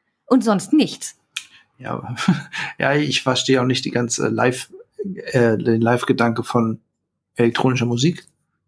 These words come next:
Speaker 2: Ist, geht so, ist irgendwie schwer nachzuvollziehen, weil er ist ja nur ein D J, der am Pult steht und ein paar Knöpfchen drückt.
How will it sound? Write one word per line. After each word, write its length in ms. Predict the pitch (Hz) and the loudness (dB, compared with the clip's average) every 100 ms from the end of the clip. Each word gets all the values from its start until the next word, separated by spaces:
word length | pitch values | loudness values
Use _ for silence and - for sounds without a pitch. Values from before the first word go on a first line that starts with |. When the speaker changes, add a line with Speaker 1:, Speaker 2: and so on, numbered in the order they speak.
| _ _ _ _ _ _ _ 349 | _ _ _ _ _ _ _ -6
Speaker 2:
Ist, 400 | - - - - | -2 0 0 -2
geht 160 | - 139 | 0 0
so, 240 | 170 175 - | 2 -2 -4
ist 300 | - - - | -4 -2 -4
irgendwie 480 | - 143 139 135 139 - _ | -4 0 2 2 -2 -14 _
schwer 760 | - - - 123 135 147 151 156 | -8 -6 -4 2 4 4 4 2
nachzuvollziehen, 960 | 135 143 - - 147 143 165 175 156 | 2 0 -6 -6 -4 0 2 2 0
weil 140 | 120 104 | 0 2
er 60 | |
ist 100 | 110 | 2
ja 80 | - | 0
nur 120 | - 104 | -2 -4
ein 60 | |
D 100 | 117 | -6
J, 200 | 117 127 127 | -2 0 2
der 160 | 120 | 2
am 180 | 110 101 _ | 0 -6 _
Pult 220 | - 120 | -2 -2
steht 240 | - 135 135 | -2 -2 -2
und 60 | |
ein 40 | 135 | -6
paar 120 | 120 | -8
Knöpfchen 380 | - 147 - 160 | -8 -8 0 2
drückt. 340 | 180 196 - | 2 0 -8